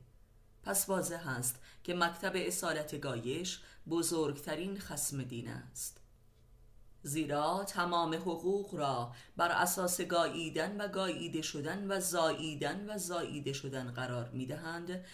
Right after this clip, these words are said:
و چون خدا و انسان‌های خداپرست بر بیتایی و نزاده بودن و زاییده نشدن زیست می‌کنند، در نقطه مخالف نژاد پرستی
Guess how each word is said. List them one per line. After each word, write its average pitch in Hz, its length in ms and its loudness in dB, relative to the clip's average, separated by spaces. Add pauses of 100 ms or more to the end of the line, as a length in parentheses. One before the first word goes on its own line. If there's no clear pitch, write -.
(180)
و 156 100 2
چون 185 280 0
خدا 175 460 0
و 220 40 -2
انسان‌های 170 800 0
خداپرست 131 880 -4 (320)
بر 175 200 4
بیتایی 156 1040 -2 (240)
و 165 120 4
نزاده 151 680 4
بودن 143 600 -2
و 202 120 2
زاییده 156 640 0
نشدن 131 580 -2
زیست 120 440 -2
می‌کنند، 165 760 -4 (260)
در 151 200 0
نقطه 143 460 -2
مخالف 135 540 -2
نژاد 123 480 -2
پرستی 156 760 -4